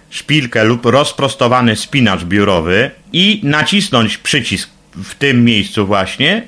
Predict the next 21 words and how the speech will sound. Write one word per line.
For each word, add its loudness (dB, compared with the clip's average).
i -4
spowoduje 0
to 0
restart 0
urządzenia. 0
W -20
starszej 0
wersji 0
tegoż -2
urządzenia -2
było 2
coś -2
takiego, 0
że 0
po -2
takim -2
twardym -2
resecie 0
traciliśmy -4
polską -2
mowę. -4